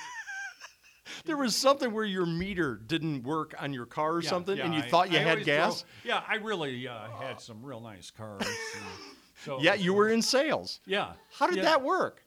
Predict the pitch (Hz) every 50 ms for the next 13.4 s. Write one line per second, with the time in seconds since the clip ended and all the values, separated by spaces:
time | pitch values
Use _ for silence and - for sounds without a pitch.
0 | - 156 165 165 160 165 170 170 175 160 131 113 107 107 101 95 107 117 110 98
1 | - - 110 92 85 - - - - 82 73 73 - - 78 69 _ _ - -
2 | - - _ _ _ _ _ - 185 196 202 226 247 247 247 - - 165 170 170
3 | 147 117 87 87 - _ - 156 175 214 214 185 165 160 147 123 139 135 127 123
4 | - 123 117 123 120 120 117 123 120 107 113 110 104 - - 127 110 107 - -
5 | 311 311 - _ - 113 92 92 82 80 71 69 - 67 71 71 73 73 80 156
6 | 185 170 131 101 73 73 - - - - 131 139 143 143 156 156 156 165 185 190
7 | 165 127 - 160 170 170 156 143 127 - - - _ _ _ - 147 190 185 165
8 | 175 180 156 170 170 147 139 185 170 165 151 139 127 113 104 107 - - - -
9 | - - 233 262 247 165 104 87 90 - - - 117 107 98 127 160 151 143 143
10 | 143 - - - 233 226 285 359 339 202 214 220 233 208 160 131 - - 113 120
11 | 117 107 95 - - - - 113 117 135 180 226 247 202 - - - - - _
12 | _ _ - - _ - 147 147 151 160 147 139 147 113 - - 196 202 196 -
13 | - 131 117 120 143 190 196 254